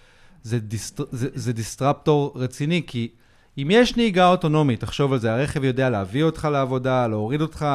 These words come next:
ל-, לאסוף את הילדים מהגן אם הוא רוצה, אז מי צריך רכב פרטי? הכל הוא מוניות.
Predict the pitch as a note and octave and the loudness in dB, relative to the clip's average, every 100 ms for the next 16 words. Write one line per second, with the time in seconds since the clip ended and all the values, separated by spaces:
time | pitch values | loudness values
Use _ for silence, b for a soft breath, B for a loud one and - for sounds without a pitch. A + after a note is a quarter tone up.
0 | B2 A#2+ C3 B2+ C#3 C3 E3+ E3 E3+ C#3 | 0 -2 -8 -8 -4 -2 0 0 2 0
1 | C3 D#3 C3 A2 C3+ F#3 G3 F#3 E3 E3 | 0 -2 -2 -4 -2 0 0 0 0 0
2 | E3 C#3+ C3 b b b b b b _ | 0 0 -2 b b b b b b _
3 | _ _ _ C#3+ A#2+ D3 A3 A#3+ A3+ A3+ | _ _ _ -8 -2 0 0 2 2 2
4 | G3 F#3+ F3+ - D3 A3+ B2 G#2+ - - | 0 0 -2 -4 -4 -4 -6 -10 -20 -2
5 | D3 D3+ C#3+ D#3 D#3+ G2 | 2 4 2 0 -2 -4